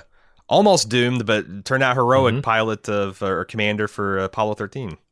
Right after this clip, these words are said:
Speaker 2: Yeah,
Speaker 1: Played by
Speaker 2: th-
Speaker 1: Tom Hanks.
Speaker 2: that's super cool. Uh, I love seeing that, and I love seeing the, the Martian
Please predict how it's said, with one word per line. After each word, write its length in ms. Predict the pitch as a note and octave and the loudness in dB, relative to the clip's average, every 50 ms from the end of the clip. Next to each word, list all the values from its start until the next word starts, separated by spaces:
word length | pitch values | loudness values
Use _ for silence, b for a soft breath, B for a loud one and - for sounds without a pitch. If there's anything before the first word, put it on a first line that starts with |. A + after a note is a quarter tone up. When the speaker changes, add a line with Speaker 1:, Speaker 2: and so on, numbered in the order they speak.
| _ _ _ | _ _ _
Speaker 2:
Yeah, 160 | - C#3 C#3 | 2 2 4
Speaker 1:
Played 100 | G#2 G2 | 4 2
by 60 | F#2+ F#2+ | 0 -2
Speaker 2:
th- 60 | - | -4
Speaker 1:
Tom 140 | A2 G2 G#2 | -4 -4 -4
Hanks. 300 | A#2+ B2+ G2 - - - - | -6 -10 -12 -16 -20 -16 -6
Speaker 2:
that's 280 | A#2 A2+ A2 A#2+ - - | -2 0 0 2 0 0
super 260 | - C#3 B2+ - C3+ | 0 0 0 0 0
cool. 480 | - - C#3 B2+ B2+ C3+ C#3 C3 - - | 2 4 4 4 6 6 4 2 0 -2
Uh, 60 | - | 0
I 260 | G#2 G2 G2 G2 G2 G2 | 2 2 2 2 2 4
love 200 | G#2 G#2+ A2 G#2+ | 4 2 2 2
seeing 260 | - - A2+ G#2+ G#2+ | 2 2 2 4 4
that, 280 | G#2+ G#2+ A2+ A#2 A#2 A2+ | 4 4 4 4 2 2
and 180 | A2 A2 A2+ A2+ | 2 4 4 4
I 80 | A2+ | 4
love 220 | A2+ A#2+ B2 B2+ - | 4 4 4 2 2
seeing 280 | - D#3+ D#3 D3 C#3 | 2 2 4 4 4
the, 240 | C3+ C3+ C3+ C3+ C3+ | 6 6 6 6 6
the 80 | C3 C3 | 4 4
Martian 580 | B2+ B2 C3+ D3+ - - A2+ F#2+ F2+ F2+ F#2+ | 4 4 4 4 4 2 2 0 -2 -4 -8